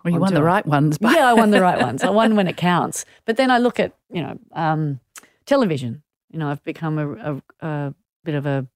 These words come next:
Speaker 2: presenter and, and spokesperson on television, especially live T V. I'm,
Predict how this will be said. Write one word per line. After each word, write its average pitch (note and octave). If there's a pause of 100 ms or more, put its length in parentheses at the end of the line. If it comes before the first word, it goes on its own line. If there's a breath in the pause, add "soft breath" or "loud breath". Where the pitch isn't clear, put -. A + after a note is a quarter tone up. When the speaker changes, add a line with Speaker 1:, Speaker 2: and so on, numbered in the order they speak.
(140)
Speaker 2:
presenter D3
and, C3+
and D3+
spokesperson C#3+
on C3+
television, C#3+
especially D3+
live C#3+
T E3+
V. G3
I'm, G3